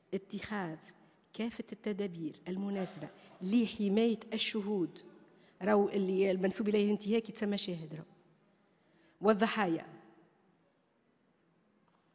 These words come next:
بخصوص الانتهاكات المشمولة بأحكام هذا القانون،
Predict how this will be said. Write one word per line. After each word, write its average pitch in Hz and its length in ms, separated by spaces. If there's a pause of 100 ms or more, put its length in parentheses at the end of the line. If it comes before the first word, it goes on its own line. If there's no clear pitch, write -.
(800)
بخصوص 196 540
الانتهاكات 190 760
المشمولة 185 560
بأحكام 180 720
هذا 175 180
القانون، 170 440